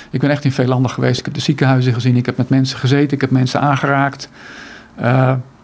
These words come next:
heel bijzonder overigens als je iemand met lepra aanraakt, omdat ze vaak jaren niet aangeraakt zijn.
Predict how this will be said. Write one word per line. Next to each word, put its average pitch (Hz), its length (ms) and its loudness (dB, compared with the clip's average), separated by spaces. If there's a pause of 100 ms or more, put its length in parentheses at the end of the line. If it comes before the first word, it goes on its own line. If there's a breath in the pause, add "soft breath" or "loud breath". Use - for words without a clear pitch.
(120)
heel 143 120 2
bijzonder 139 360 2
overigens 139 260 0
als 127 180 -4
je - 160 -6 (260)
iemand 127 240 4
met 127 100 2
lepra 127 320 2
aanraakt, 127 460 0
omdat 127 220 0
ze 127 60 -8
vaak 131 320 -2
jaren 135 380 0
niet 131 160 2
aangeraakt 139 580 -2
zijn. 147 260 -2